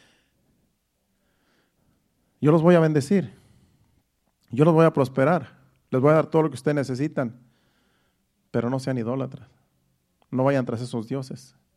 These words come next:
Y tristemente, cuando una persona no le sirve a Dios, pues le va a servir otro señor.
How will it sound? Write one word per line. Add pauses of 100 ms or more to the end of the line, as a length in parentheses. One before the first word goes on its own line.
(1800)
Y
tristemente,
cuando
una
persona
no
le
sirve
a
Dios, (840)
pues
le
va
a
servir
otro
señor.